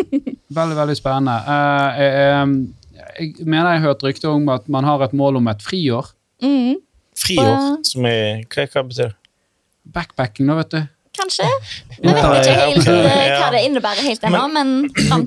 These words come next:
Speaker 2: til ungen vår går på skolen, har vi jo
Speaker 3: Har dere, har dere fått, før dere, før vi går videre med, bare at det var en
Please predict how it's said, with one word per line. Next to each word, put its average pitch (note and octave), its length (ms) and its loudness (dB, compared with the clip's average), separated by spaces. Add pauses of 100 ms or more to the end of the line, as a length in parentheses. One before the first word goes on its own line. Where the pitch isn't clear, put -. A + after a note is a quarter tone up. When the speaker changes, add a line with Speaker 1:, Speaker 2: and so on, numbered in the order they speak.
Speaker 2:
til A3 240 -4
ungen G#3+ 260 -4
vår G3 280 -2 (140)
går G3+ 120 -4
på G3+ 80 -10
skolen, G#3 280 -6
har B3+ 140 0
vi A#2+ 120 0
jo E3 120 -2 (400)
Speaker 3:
Har C3 120 0
dere, F#3 320 2
har C#3+ 160 2
dere C#3+ 180 0
fått, - 420 -4 (220)
før C#3 320 2
dere, G#2+ 300 2
før B2 180 0
vi A2 80 0
går G#2+ 60 2
videre A2+ 200 2
med, A2+ 280 0
bare B2 120 2
at A2 120 -12
det A#2+ 100 -2
var A#2+ 100 2
en A2+ 180 0